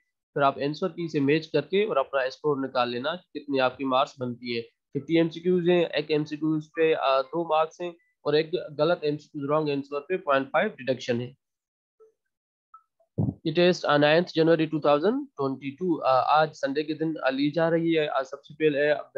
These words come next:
हम आगे चलते हैं question number वन की तरफ। Question number वन बोल रहा है कि, अ, "The manager dash the receipt of my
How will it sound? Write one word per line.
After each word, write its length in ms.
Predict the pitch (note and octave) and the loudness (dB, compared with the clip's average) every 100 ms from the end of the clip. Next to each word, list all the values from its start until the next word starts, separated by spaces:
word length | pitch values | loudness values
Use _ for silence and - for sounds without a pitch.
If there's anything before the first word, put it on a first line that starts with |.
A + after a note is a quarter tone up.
| C3+ | -4
हम 260 | C#3 C#3 - | -4 -4 -2
आगे 200 | C3+ D3 | -2 0
चलते 320 | E3 D3+ E3 | -2 0 4
हैं 340 | D#3+ D#3+ D#3 - _ _ _ _ | 4 4 0 -8 _ _ _ _
question 260 | - D3+ E3 | -2 0 2
number 280 | D#3 D#3 G3+ | 2 4 2
वन 300 | C#3+ C3+ D3+ | 2 0 0
की 120 | C3+ | -2
तरफ। 240 | A#2 B2 | -6 -6
Question 300 | A#2+ C#3+ D3 | -6 -6 -2
number 140 | E3 E3 | 0 2
वन 140 | D#3+ | 2
बोल 240 | E3 E3 D#3+ | 0 -2 -2
रहा 100 | E3 | -4
है 100 | D3+ | -4
कि, 40 | D3 | -2
अ, 180 | C3+ | 0
"The 120 | C#3+ D3 | 0 0
manager 520 | D3 D#3+ F3+ E3+ F3+ | 0 2 2 2 2
dash 580 | D#3+ C3+ D3+ E3+ F#3 F#3 _ _ _ _ | 0 -4 -4 -2 -2 -4 _ _ _ _
the 120 | C#3+ C3+ | -6 -4
receipt 420 | C#3 - E3+ F3 - C3 | -6 -4 -4 -4 -2 2
of 220 | C#3 D3+ D3+ C#3 | 2 0 0 2
my 140 | C#3 | 2